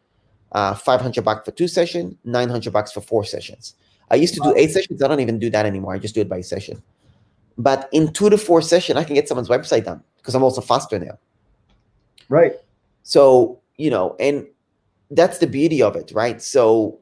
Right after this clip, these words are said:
Speaker 1: there's a whole process on how they prepare. And then all of a sudden, I am genuinely making two hundred dollars an hour, not just like it looks like on,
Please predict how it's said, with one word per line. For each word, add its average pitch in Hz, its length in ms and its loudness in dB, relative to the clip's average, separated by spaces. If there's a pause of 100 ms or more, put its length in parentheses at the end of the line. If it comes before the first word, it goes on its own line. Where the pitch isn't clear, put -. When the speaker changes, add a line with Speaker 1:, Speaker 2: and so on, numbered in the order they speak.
Speaker 1:
there's 127 180 -2
a 131 40 -4
whole 170 240 2
process 147 380 0
on 113 100 -4
how 123 180 0
they 123 140 0
prepare. 113 560 -2 (540)
And 156 180 4
then 156 140 2
all 190 200 6
of 180 60 4
a 165 60 0
sudden, 165 440 -2
I 139 100 -2
am 143 360 -2
genuinely 135 680 -2
making 110 460 -6
two 117 160 -8
hundred 104 220 -8
dollars 101 280 -6
an 101 80 -6
hour, - 280 -8 (120)
not 151 300 2
just 131 260 2
like 107 400 2 (1160)
it 131 160 0
looks 160 320 2
like 131 160 2
on, 117 180 -4